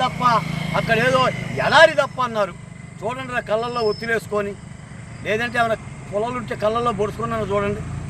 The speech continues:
ఆ స్-, మీరన్న ఈ శ్మశానం, మీరన్న ఎడారి, ఆ బొత్స సత్యనారాయణ గారు కానీ, ఆ సీదిరి అప్పలరాజు గారు కానీ, ఆఖరికి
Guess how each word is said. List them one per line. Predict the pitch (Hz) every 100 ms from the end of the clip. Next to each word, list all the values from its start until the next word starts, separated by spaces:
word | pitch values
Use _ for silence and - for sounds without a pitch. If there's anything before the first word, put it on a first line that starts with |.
| -
ఆ | 175
స్-, | - 175
మీరన్న | 196 196 233 226
ఈ | -
శ్మశానం, | 196 226 226 214 - - - - - - - 180
మీరన్న | 196 196 226 214
ఎడారి, | 208 220 214 - - - - -
ఆ | 165
బొత్స | - 175 254 240
సత్యనారాయణ | 240 233 226 220 214 202
గారు | 202 185
కానీ, | 233 185 - - - -
ఆ | 180 -
సీదిరి | 185 247 247 233
అప్పలరాజు | 226 214 214 185
గారు | 214 226 233
కానీ, | 247 185 - - - - 220
ఆఖరికి | 269 262 240